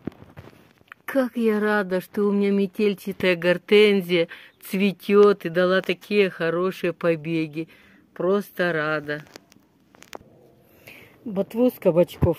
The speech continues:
еще не убираю. У меня всего два кабачка было посажено, два растения. Но наросло столько бакла-, ой, этих кабачков. И знаете,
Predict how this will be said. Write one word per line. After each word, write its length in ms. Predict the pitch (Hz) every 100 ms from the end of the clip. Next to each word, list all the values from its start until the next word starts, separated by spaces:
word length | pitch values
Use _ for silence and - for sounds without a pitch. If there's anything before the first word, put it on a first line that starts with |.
| -
еще 400 | 175 170 - 247
не 120 | 233 202
убираю. 520 | 170 165 147 143 143
У 100 | 180
меня 280 | 196 220 240
всего 400 | - - 262 285
два 280 | 180 196 226
кабачка 580 | - 160 170 - 214 185
было 220 | 170 165
посажено, 640 | - 143 240 240 196 175
два 200 | 170 180
растения. 520 | 196 196 - 185 151 147 - - - -
Но 120 | 190
наросло 580 | 220 226 240 - 262 226
столько 600 | - - 302 339 269 220
бакла-, 380 | 202 - 220 196 - -
ой, 240 | 214 185
этих 220 | 165 202 -
кабачков. 640 | 226 226 247 - 180 151 - - -
И 140 | 233
знаете, 440 | 214 269 277 -